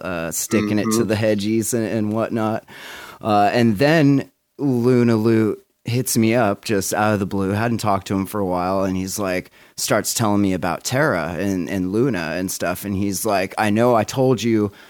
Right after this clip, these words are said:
Speaker 1: never to sell your Ada." He's like, "But I
Speaker 2: Do it
Speaker 1: sold
Speaker 2: now. <laughs>
Speaker 1: all of mine, and I'm, I'm balls deep in, in this ecosystem." He's like, "Y-,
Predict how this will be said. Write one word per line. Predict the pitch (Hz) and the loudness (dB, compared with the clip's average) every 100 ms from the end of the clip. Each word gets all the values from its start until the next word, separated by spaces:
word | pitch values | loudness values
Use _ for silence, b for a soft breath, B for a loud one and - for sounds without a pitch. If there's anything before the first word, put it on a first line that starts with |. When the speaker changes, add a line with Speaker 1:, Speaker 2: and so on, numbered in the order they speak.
| B B | B B
Speaker 1:
never | 120 123 110 104 | 2 2 2 -2
to | |
sell | 98 - 107 104 92 92 | 0 0 2 2 0 0
your | 107 | 0
Ada." | 101 104 98 101 95 | 2 0 2 0 0
He's | 98 92 | -2 -2
like, | 98 92 90 - | -2 -2 -4 -4
"But | 95 76 - | -4 -4 -4
I | 98 98 | 0 0
Speaker 2:
Do | |
it | 92 | 0
Speaker 1:
sold | 110 117 107 | 2 4 4
Speaker 2:
now. | 110 104 - - | 2 0 -6 -4
<laughs> | 120 | 2
Speaker 1:
all | 110 110 107 | 4 6 4
of | - | 2
mine, | 104 98 95 90 87 - | 2 2 2 0 -4 -2
and | 107 101 98 | 0 0 0
I'm, | 98 98 92 92 - - | 0 0 0 -2 -6 -6
I'm | 101 95 95 - - | -2 0 -2 -4 -12
balls | 113 120 104 101 95 | -6 2 2 2 0
deep | 95 95 90 | -2 -4 -4
in, | - 98 90 85 90 - | -4 -2 0 -2 -6 -6
in | 110 98 | -2 0
this | 95 - | 0 -2
ecosystem." | 104 85 95 - 87 - 90 85 87 | -6 -6 -6 -6 -8 -6 -6 -6 -6
He's | 87 80 | -6 -4
like, | 95 90 87 - | -2 -2 -4 -10
"Y-, | 101 | -14